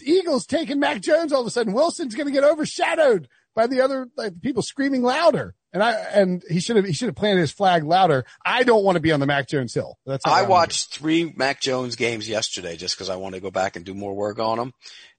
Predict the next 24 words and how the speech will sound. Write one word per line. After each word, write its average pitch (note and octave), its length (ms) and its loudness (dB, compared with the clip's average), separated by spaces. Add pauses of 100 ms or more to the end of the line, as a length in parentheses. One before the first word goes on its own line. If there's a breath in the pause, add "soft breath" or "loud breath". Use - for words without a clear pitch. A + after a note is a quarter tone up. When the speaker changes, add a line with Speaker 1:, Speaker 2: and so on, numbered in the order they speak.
Speaker 2:
There's A#3+ 160 2
a A3 60 2
lot C#3+ 240 4
to A#2+ 80 -4
like B2 240 2
about - 320 -6
him. G#2+ 160 -20
Speaker 1:
Sure. - 300 -4 (600)
Speaker 2:
But A#2+ 240 2 (440)
not A#2+ 400 -2
top G2 260 -4
ten. - 160 -12 (720)
Speaker 1:
No. F3+ 380 -8 (600)
Speaker 2:
And, C3+ 260 -2 (160)
and C#3 160 0
I C#3+ 120 2
watched D#3 360 2
Davis D3+ 460 0
Mills D3 420 0
from G#2 180 -6
Stanford D#3+ 640 -4 (140)
three G#2+ 220 -6
games F2 340 -8
yesterday. D2+ 520 -10